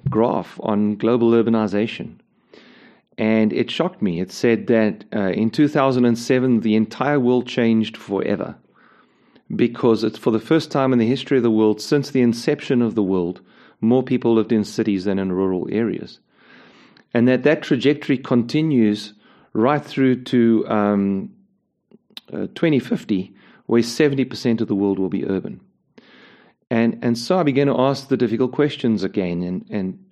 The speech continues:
it was, we're seeing exploding movements. At that stage, you know, through the different connections and relationships we were working with and, and seeding into, we were seeing incredible movements, um, in Africa, in Asia,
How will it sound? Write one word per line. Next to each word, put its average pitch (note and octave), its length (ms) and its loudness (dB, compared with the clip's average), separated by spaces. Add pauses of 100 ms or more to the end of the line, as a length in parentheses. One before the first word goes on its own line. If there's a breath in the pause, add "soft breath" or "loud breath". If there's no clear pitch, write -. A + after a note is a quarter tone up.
it - 160 -14
was, G#2 340 -2 (720)
we're A2+ 100 -2
seeing F#3 280 2
exploding C3+ 600 2
movements. A#2+ 400 0
At G#2 100 0
that C#3+ 180 0
stage, B2 440 0 (360 loud breath)
you B2 120 4
know, A#2+ 140 6
through A#2+ 220 2
the A#2 80 4
different A#2+ 300 2
connections A#2 520 2
and G#2+ 100 2
relationships A2+ 760 2
we A#2 120 2
were A#2 120 2
working A2+ 420 2
with G#2+ 260 2
and, F#2+ 240 -2
and G2 220 -2
seeding A#2+ 460 0
into, A#2 420 0 (380 loud breath)
we C3 100 4
were D3 60 2
seeing B2 500 2 (140)
incredible C#3+ 600 2
movements, F2+ 580 -2 (440 loud breath)
um, G2+ 400 -2
in B2 180 2
Africa, B2+ 440 0
in G#2 180 2
Asia, A#2+ 580 2